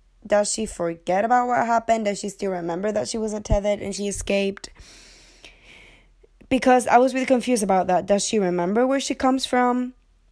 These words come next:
Does the other girl remember that she was actually hum-, well, she was actually born in the human world and got sent down there?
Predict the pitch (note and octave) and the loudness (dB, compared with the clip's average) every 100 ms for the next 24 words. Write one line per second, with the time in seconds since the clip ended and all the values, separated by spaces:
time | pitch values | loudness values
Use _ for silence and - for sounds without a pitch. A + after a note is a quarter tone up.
0 | _ _ _ _ _ _ _ - G#3 A3 | _ _ _ _ _ _ _ -16 2 2
1 | G#3 G#3+ G3 - G3+ A#3+ B3 A#3+ B3 B3 | 2 -2 0 0 0 0 0 0 0 0
2 | B3 B3 A#3+ A#3 - A#3 A#3 A3+ - A#3 | 0 -2 -2 -4 -4 -4 -2 -4 -4 -6
3 | G#3+ - A#3 A3+ F#3+ F#3 - - G#3+ G#3+ | -6 -4 -4 -4 -2 -4 -4 -6 -4 -2
4 | G3+ G3+ A3+ G3 G3+ G#3 G#3 G#3 G#3 G#3 | -4 -4 -4 -2 -2 -2 -4 -4 -4 -4
5 | G3+ G3 G3 G3 G3+ - G3 G3 - _ | -2 2 2 2 -2 -6 -6 -6 -8 _
6 | _ _ _ G3 - - G#3 G3 G3 F#3+ | _ _ _ 0 0 -4 -4 -2 -2 -2
7 | F#3+ F#3+ F#3 F#3 | 0 0 0 -2